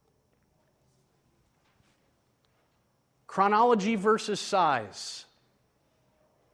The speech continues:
All the books in yellow are the narrative books, and all of them tell the story in chronological sequence.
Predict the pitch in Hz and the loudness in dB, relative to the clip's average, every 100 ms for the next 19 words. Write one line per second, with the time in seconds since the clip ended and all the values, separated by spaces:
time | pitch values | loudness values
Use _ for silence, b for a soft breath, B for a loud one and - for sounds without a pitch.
0 | b b 175 233 269 254 202 254 - 226 | b b 6 8 8 6 4 2 0 -2
1 | 220 233 226 202 185 180 190 208 220 185 | 2 4 6 6 6 4 0 2 2 2
2 | 143 127 160 - - - - _ _ _ | 0 0 0 0 -8 -12 -14 _ _ _
3 | _ _ _ _ 170 190 214 247 285 247 | _ _ _ _ -4 -2 4 8 8 8
4 | 160 147 175 190 220 220 - - _ _ | 4 0 0 0 -2 -6 -14 -20 _ _
5 | _ _ _ _ _ - 220 226 214 214 | _ _ _ _ _ -4 2 2 2 0
6 | - - 214 190 139 98 - _ _ _ | 0 6 8 8 4 0 -10 _ _ _
7 | _ _ _ _ _ - 185 - 220 220 | _ _ _ _ _ -2 -2 0 2 4
8 | 226 214 214 208 196 - - 175 - 107 | 4 4 2 0 -4 -4 -6 -8 -10 -16
9 | - - - | -16 -14 -14